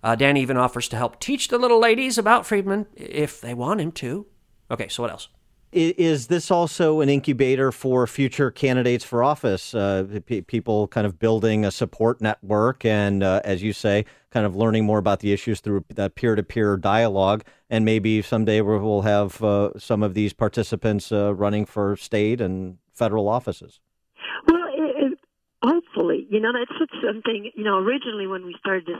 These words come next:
Speaker 3: we, it was really, the idea was really to deepen the understanding. And then when something magical happens is that,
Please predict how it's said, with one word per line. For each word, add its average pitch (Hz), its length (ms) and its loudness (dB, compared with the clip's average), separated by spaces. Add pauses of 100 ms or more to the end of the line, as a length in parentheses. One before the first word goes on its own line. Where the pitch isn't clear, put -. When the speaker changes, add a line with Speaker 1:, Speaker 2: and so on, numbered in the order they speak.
Speaker 3:
we, 175 220 -4
it 165 80 -4
was 175 140 -6 (120)
really, 202 380 0
the 180 80 -4
idea 180 360 -2
was 165 120 -4 (100)
really 170 300 -2 (140)
to 165 140 -2 (340)
deepen 185 340 2
the 180 140 -2
understanding. 170 760 -6
And - 80 -4
then 190 160 -4
when 170 120 -14
something 214 320 -6
magical 175 440 -6
happens 185 480 -2
is 180 140 -10
that, 175 200 -2